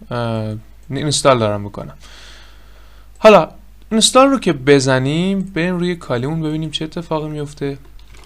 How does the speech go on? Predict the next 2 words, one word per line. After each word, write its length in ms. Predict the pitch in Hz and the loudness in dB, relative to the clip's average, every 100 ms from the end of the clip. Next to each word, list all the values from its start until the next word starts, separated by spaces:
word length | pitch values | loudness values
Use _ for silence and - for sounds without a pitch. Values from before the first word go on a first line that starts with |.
| - - - - - - - - - - - - - - - - - - - | -20 -20 -20 -20 -20 -20 -20 -20 -20 -20 -20 -20 -20 -20 -20 -20 -20 -20 -12
خیلی 420 | 117 110 120 120 | -8 -6 -6 -6
زود 680 | 117 113 123 156 143 170 | -8 -8 -8 -8 -8 -8